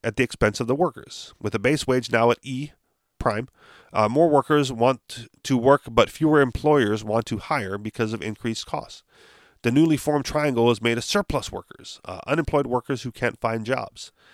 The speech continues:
This Unlucky Brian meme summarizes this situation of what minimum wage is, wage eugenics. And don't think it's a vice.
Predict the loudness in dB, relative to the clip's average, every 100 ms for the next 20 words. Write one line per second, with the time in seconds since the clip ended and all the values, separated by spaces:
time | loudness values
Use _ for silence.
0 | _ _ _ -4 -2 0 0 0 -2 2
1 | 2 2 0 -4 -10 -10 0 0 2 0
2 | -2 -8 -8 -6 -4 -4 -2 -2 -2 -6
3 | -8 -6 -2 -2 -2 -4 -4 -4 -6 -6
4 | -8 -10 -16 -20 _ -14 -12 -10 -6 -4
5 | -6 -8 -20 -20 _ _ _ _ _ -4
6 | 4 6 6 2 -2 -2 -6 -4 -2 -2
7 | -4 -16 -18